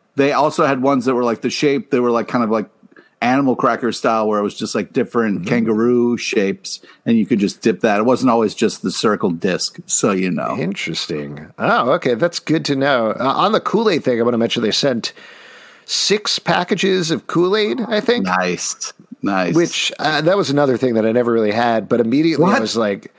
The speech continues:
Speaker 2: uh, it's because, you know, it's sugar water, whatever.
Speaker 1: Wait, but yeah,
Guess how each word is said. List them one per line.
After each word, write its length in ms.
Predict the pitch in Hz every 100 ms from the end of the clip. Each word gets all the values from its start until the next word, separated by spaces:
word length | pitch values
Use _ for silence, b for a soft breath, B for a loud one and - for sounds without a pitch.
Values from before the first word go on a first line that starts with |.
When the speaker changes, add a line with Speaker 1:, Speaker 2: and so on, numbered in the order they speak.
| b b b b _ 127
Speaker 2:
uh, 220 | 143 143
it's 140 | 156
because, 600 | 185 220 170 175 175 147 -
you 60 | 175
know, 120 | 160
it's 240 | 139 -
sugar 300 | - 190 120
water, 320 | 78 76 -
whatever. 360 | 98 117 143 151
Speaker 1:
Wait, 200 | 190 139
but 160 | 135 139
yeah, 240 | 139